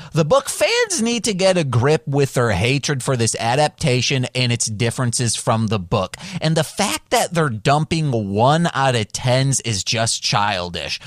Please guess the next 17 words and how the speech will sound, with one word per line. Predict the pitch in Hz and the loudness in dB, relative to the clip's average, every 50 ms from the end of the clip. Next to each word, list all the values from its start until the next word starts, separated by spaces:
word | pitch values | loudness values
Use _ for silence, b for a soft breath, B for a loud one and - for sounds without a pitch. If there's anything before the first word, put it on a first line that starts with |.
| B B B | B B B
I | - 165 190 220 | 0 0 0 0
love | 233 240 233 226 180 | 0 -2 -2 -2 0
the | 190 233 | 0 0
books. | 165 123 139 131 131 135 - - - B B B B | 0 2 2 2 2 2 0 -2 -8 B B B B
I | - 165 | -2 -2
love | 202 220 220 220 190 | 0 2 0 0 0
the | 233 233 | -4 -6
T | - - - 277 285 302 | -6 -4 -6 -4 -4 -4
V | 302 349 359 370 | -4 -4 -4 -2
show, | - - - 120 101 95 87 80 _ - | 0 0 0 0 0 -2 -2 -6 _ -8
even | - 233 247 233 247 262 240 190 | -6 -4 -4 -2 -2 -2 0 0
with | 135 139 151 151 - | 0 0 0 -2 -2
the | - 156 143 | -4 -4 -4
differences. | 117 98 117 107 - - 92 92 95 - - - 90 78 73 76 - - - B B B B B B B B B B B B B B B B - | -2 -2 -2 -2 -2 -4 -6 -6 -4 -4 -4 -4 -4 -6 -4 -4 -6 -6 -6 B B B B B B B B B B B B B B B B -4
Absolutely | 143 170 196 202 180 - - 240 240 226 214 208 208 196 190 185 196 190 190 185 175 - _ _ - | -2 -2 0 0 0 0 0 0 0 0 0 0 0 -2 -2 0 0 2 2 2 0 0 _ _ 0
under, | 139 156 175 190 190 185 202 - _ - | 2 2 2 2 2 0 0 -2 _ 0
or | 165 165 151 | 0 0 0